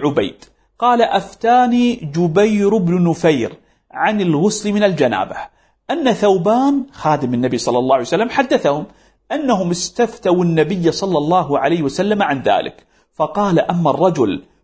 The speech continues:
فلينشر رأسه فليغسله حتى يبلغ أصول الشعر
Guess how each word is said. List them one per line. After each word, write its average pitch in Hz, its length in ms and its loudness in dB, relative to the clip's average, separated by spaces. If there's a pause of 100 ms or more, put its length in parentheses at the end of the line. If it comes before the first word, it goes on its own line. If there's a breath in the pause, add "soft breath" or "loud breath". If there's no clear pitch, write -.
(120)
فلينشر 175 1000 0
رأسه 147 640 0
فليغسله 202 840 0 (320 soft breath)
حتى 226 580 0
يبلغ 196 680 2
أصول 285 420 2
الشعر 110 540 -2